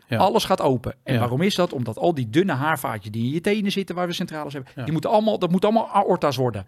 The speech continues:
Speaker 1: Ja.
Speaker 2: Nou, dat heeft wel wat voet in aarde.
Speaker 1: Ja.
Speaker 2: En dan zie je dus ook dat de energieleveranciers of de netbeheerders, die hebben twee weken geleden een rapport weer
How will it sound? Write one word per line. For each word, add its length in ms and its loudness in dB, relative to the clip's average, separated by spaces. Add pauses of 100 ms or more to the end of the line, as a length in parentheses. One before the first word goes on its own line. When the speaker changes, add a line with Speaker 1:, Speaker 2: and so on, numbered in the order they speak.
(100)
Speaker 1:
Ja. 240 0 (440)
Speaker 2:
Nou, 200 -2 (540)
dat 200 4
heeft 200 2
wel 120 2
wat 140 -4
voet 200 -2
in 120 -2
aarde. 500 -2
Speaker 1:
Ja. 120 0
Speaker 2:
En 60 2
dan 120 -2
zie 140 -4
je 60 0
dus 140 -4
ook 140 -2
dat 120 -8
de 80 -10
energieleveranciers 1120 -4
of 120 -4
de 120 0
netbeheerders, 640 -2
die 80 -6
hebben 340 -6 (140)
twee 220 0
weken 220 -2
geleden 260 -8
een 60 -12
rapport 340 0
weer 280 2